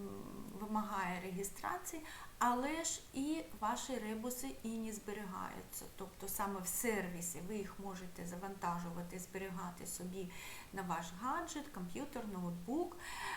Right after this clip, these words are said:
е, але, е, саме в сервісі ваші роботи не зберігаються. Ось така особливість,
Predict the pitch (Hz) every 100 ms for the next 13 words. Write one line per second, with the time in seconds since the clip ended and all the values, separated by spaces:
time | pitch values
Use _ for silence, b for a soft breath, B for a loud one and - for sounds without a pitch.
0 | B - 240 240 - - 208 214 220 269
1 | 311 320 330 233 226 214 208 202 - 208
2 | 185 185 - 262 294 294 285 - 208 208
3 | 214 - 180 185 175 226 240 254 226 185
4 | 202 214 214 214 208 196 - - - -
5 | - - 269 - 208 214 185 180 175 202
6 | 285 339 302 -